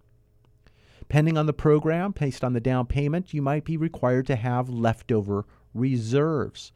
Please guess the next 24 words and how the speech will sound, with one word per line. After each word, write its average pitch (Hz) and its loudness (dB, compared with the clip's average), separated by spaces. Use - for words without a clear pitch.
If 98 -2
it's - -4
an 104 4
investment 101 0
property 151 0
or 107 2
possibly 110 -2
a 107 2
jumbo 110 4
loan, 127 0
they 135 4
may 151 2
want 143 0
to 143 -2
see 208 -2
that 202 -2
you 131 0
have 117 0
possibly 113 -2
twelve, 120 2
eighteen, 117 -2
twenty-four 123 -2
months 113 -2
reserves. 160 0